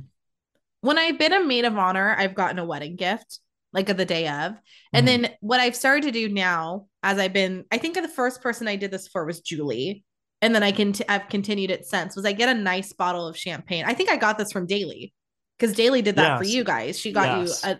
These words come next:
Speaker 1: like, a bottle of Dom. I haven't gotten that.
Speaker 2: Iconic.
Speaker 1: I usually go to the Vouv.
Speaker 2: The
Speaker 1: Um,
Speaker 2: Vouv.
Speaker 1: haven't quite got to the Dom level yet, but, uh,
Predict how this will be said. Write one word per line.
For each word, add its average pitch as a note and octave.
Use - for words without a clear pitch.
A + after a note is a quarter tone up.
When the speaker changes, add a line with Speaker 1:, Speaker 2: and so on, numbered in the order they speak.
Speaker 1:
like, F3+
a F#3
bottle F3
of E3+
Dom. F#3+
I F#3+
haven't F3+
gotten E3+
that. F3+
Speaker 2:
Iconic. -
Speaker 1:
I A3
usually A3+
go G#3
to G3
the G3+
Vouv. F3
Speaker 2:
The F#3
Speaker 1:
Um, E3+
Speaker 2:
Vouv. C#3
Speaker 1:
haven't E4
quite D#4+
got D#4
to D4
the B3
Dom B3+
level G3+
yet, G3
but, B3
uh, G#3+